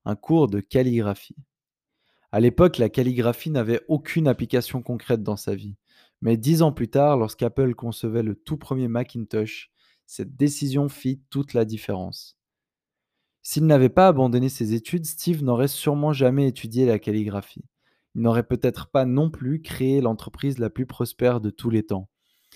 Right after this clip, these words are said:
Et tu ne serais sûrement pas en train de me lire sur un aussi bel et cher ordinateur aujourd'hui. Une citation du,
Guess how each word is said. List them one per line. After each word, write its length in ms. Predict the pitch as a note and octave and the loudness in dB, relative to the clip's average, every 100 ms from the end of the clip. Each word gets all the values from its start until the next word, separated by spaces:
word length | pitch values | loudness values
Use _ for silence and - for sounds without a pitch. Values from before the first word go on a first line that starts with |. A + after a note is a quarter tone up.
| - _ _ _ | -20 _ _ _
Et 80 | - | -4
tu 180 | A2+ - | -2 -2
ne 60 | C3+ | -2
serais 360 | - C3+ A#2 | 0 2 2
sûrement 480 | A2 - F3 E3+ B2+ | 0 -2 0 2 0
pas 340 | A2 A2 A#2 D#3 | 0 0 -2 -6
en 120 | A#2 | -8
train 200 | G#2+ B2+ | -4 -4
de 100 | A#2+ | -2
me 140 | G#2 G#2 | -2 -2
lire 360 | A2 B2+ B2+ | 0 0 0
sur 260 | - G#2 F#2+ | -4 -8 -4
un 160 | A2 | -2
aussi 320 | A#2 - - G2 | -4 -6 -14 -14
bel 500 | F#2+ A#2+ B2 C3+ C#3 _ _ _ - | 2 4 4 0 -6 _ _ _ -12
et 100 | F#2+ | -10
cher 600 | - - A2+ A2+ A2 - _ | -4 2 4 2 -2 -16 _
ordinateur 880 | G#2+ G#2+ G#2+ G2 - G#2 F#2+ - _ _ | -6 -2 -2 -2 -4 -6 -6 -10 _ _
aujourd'hui. 440 | G#2+ G2 F#2 F#2+ - _ _ _ _ _ _ _ _ _ _ _ _ _ _ _ | -6 -4 -8 -12 -20 _ _ _ _ _ _ _ _ _ _ _ _ _ _ _
Une 60 | B2 | -20
citation 580 | - A2 A#2 A2+ B2+ A#2 | -14 -4 -4 -4 -6 -6
du, 400 | G#2 G#2 G2+ | -4 -4 -4